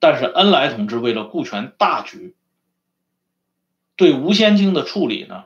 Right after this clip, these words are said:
他全权的托付给了苏联方面，由苏联方面全权掌握吴先清同志的未来的走向和命运。事实上呢，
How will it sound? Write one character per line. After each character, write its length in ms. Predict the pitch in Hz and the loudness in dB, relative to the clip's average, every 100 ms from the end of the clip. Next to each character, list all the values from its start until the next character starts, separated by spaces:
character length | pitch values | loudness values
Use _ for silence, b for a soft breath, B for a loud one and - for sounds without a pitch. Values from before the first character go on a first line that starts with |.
| _ _ _ _ _ _ _ _ _ _ - | _ _ _ _ _ _ _ _ _ _ -6
他 200 | 165 156 | -2 0
全 400 | - 143 180 214 | 0 0 0 0
权 260 | 131 113 | -2 -2
的 140 | 143 - | -4 -6
托 260 | - 156 | -2 -2
付 160 | 156 147 | 0 -6
给 160 | 110 | -10
了 140 | 73 73 | -10 -12
苏 240 | - 143 | -10 -8
联 200 | 127 95 | -6 -6
方 200 | 98 87 | -10 -14
面， 180 | 90 - _ _ _ _ _ _ | -16 -20 _ _ _ _ _ _
由 220 | 139 160 | 0 2
苏 260 | 180 220 220 | 2 -2 0
联 200 | 156 143 | 2 2
方 180 | 131 | -2
面 220 | 127 113 110 | -4 -6 -8
全 320 | - 117 175 | -4 -4 -4
权 380 | 175 101 110 - _ _ _ _ _ - | -6 -6 -8 -12 _ _ _ _ _ -4
掌 300 | 120 110 123 | -4 -2 -4
握 140 | 123 | -6
吴 180 | 113 156 | -4 -4
先 240 | 170 160 | -2 -2
清 160 | 156 151 | -4 -10
同 200 | 113 104 | -6 -4
志 120 | 120 | -4
的 260 | 107 - - | -6 -8 -6
未 200 | 170 131 | -2 0
来 180 | 95 107 | -2 -4
的 120 | 113 | -6
走 260 | - 95 | -8 -10
向 260 | - 151 110 | -2 -2 -2
和 80 | 107 | -6
命 240 | 147 135 | -6 -8
运。 140 | 90 - _ _ _ _ _ _ _ _ _ _ _ _ _ _ _ _ - | -10 -14 _ _ _ _ _ _ _ _ _ _ _ _ _ _ _ _ -12
事 240 | - 247 | -4 -4
实 180 | 165 135 | -4 -2
上 220 | 180 160 | 0 2
呢， 220 | 131 - | 0 -6